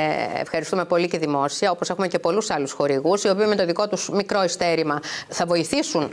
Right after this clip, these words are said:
στην, α, πραγματοποίηση της όλης διοργάνωσης, αλλά αυτό ήταν ένα κεντρικό κομμάτι, γιατί είναι και το μεγαλύτερο σε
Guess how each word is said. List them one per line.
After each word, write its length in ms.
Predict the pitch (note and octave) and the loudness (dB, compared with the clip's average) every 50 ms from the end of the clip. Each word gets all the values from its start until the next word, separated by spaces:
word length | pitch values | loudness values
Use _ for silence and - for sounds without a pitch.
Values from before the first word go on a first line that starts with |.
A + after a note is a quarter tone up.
| - - | -8 -8
στην, 440 | - - - F#3+ E3+ D#3 D3 D3 D3 | -8 -4 -2 -2 0 0 2 2 2
α, 120 | D#3 D3+ | 0 0
πραγματοποίηση 720 | - E3+ E3 E3 E3 D#3+ E3 D#3 - E3+ E3 D#3 D3+ - | 0 0 0 0 0 0 -2 -2 0 0 0 0 0 0
της 180 | D#3 D#3 D#3+ - | -2 0 0 2
όλης 220 | F3 E3 D#3+ D3+ | 2 2 2 2
διοργάνωσης, 600 | C#3 - D#3 C#3+ D3 C#3+ F3+ A3+ F4 G#4 G#4 - | 0 0 2 2 2 2 2 2 2 2 2 2
αλλά 160 | G#4+ G4 D#4 A#3+ | 2 2 4 2
αυτό 160 | A3+ - A#3+ | 2 2 0
ήταν 180 | A3+ - G#3+ | 0 2 2
ένα 140 | G#3 G3+ G#3 | 2 2 2
κεντρικό 460 | G3 G3 C4+ F#3+ F3+ F3+ E3+ G#3+ G3 | 2 2 0 0 0 0 2 0 0
κομμάτι, 440 | F3 F#3+ D#3+ D#3+ E3 E3 F#3+ G#3+ C4+ | 0 0 0 2 2 0 0 0 0
γιατί 340 | G#3 G3+ G3 G3 G3+ G3 F#3 - - - - | -2 -2 0 0 0 0 0 -2 -6 -6 -2
είναι 200 | - G3+ G3+ G3+ | 0 2 2 2
και 100 | G3 G3+ | 2 2
το 120 | F#3+ F#3+ F3+ | 0 2 2
μεγαλύτερο 680 | F3+ F3+ F3+ F3+ F3 F3+ G3 G3+ G3 F3+ E3+ E3+ E3 | 2 2 4 4 4 4 4 2 2 2 2 2 2
σε 180 | E3 - - D#3 | 2 0 0 2